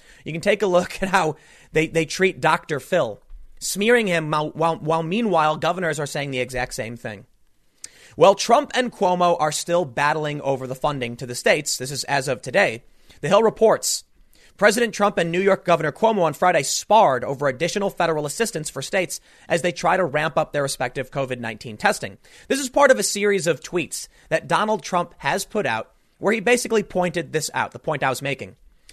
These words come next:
"Governor Cuomo should spend more time doing and less time complaining. Get out there and get the job done. Stop talking. We built you thousands of hospital beds that you didn't need or use,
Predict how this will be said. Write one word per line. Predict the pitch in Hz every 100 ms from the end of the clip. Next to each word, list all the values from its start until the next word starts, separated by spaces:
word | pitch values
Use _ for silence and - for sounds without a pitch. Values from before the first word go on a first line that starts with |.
| - - -
"Governor | 220 294
Cuomo | - 240 233
should | 214 -
spend | - 190 180
more | 147 190 240
time | 196 196 185
doing | 131 277 160 113 - - _
and | - 185
less | 202 -
time | 185 175
complaining. | 170 143 160 151 104 90 _ _ _ -
Get | 208
out | 262 262
there | 208 196
and | 170
get | 160 -
the |
job | 135 156 151
done. | 131 107
Stop | - 175 -
talking. | - 180 - 98 - - - -
We | 165
built | 196 175 220 226
you | 247
thousands | - - 208 208 233 277
of | 285 233
hospital | 196 185 - 208
beds | 180 185 165
that | 202
you | 214
didn't | 190 185 202 170
need | 180 180 180
or | 160 165
use, | 151 160 117 98